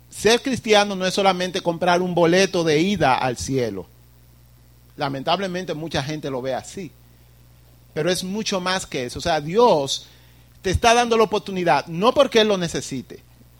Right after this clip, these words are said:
Él es todopoderoso y puede hacerlo todo Él solo. Pero Él te está dando a ti la oportunidad de servir en la restauración, como dice su palabra, de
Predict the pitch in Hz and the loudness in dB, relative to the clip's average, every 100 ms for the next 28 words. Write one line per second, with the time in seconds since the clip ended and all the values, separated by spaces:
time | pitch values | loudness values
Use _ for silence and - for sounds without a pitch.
0 | - 139 160 143 - - 202 202 175 185 | -12 -2 -2 -2 -4 2 4 4 2 0
1 | 180 208 196 180 175 175 - 185 175 170 | 2 2 0 -4 0 0 0 0 2 0
2 | - 196 220 185 165 165 165 - 160 143 | 2 6 6 6 4 2 0 0 0 0
3 | 104 - _ _ - _ - _ _ _ | -6 -14 _ _ -20 _ -20 _ _ _
4 | _ _ _ - 196 196 202 226 254 220 | _ _ _ -4 0 2 4 2 0 -2
5 | 226 214 214 214 190 - 247 269 226 165 | 2 4 4 2 0 -2 -2 2 2 2
6 | 151 147 147 135 123 110 101 - _ _ | -4 -4 -6 -4 -2 -4 -6 -16 _ _
7 | - 156 127 170 143 139 185 208 151 107 | -8 -4 0 0 -2 -4 -4 -2 -4 -8
8 | - - - 151 131 - 131 - 135 131 | -16 -18 -10 -8 -8 -10 -10 -6 -4 -4
9 | 120 - 196 190 135 123 143 151 175 160 | -6 -4 2 2 2 -4 -6 -2 -2 -2
10 | 139 139 139 131 131 127 151 | -4 -2 -2 0 -4 -4 -6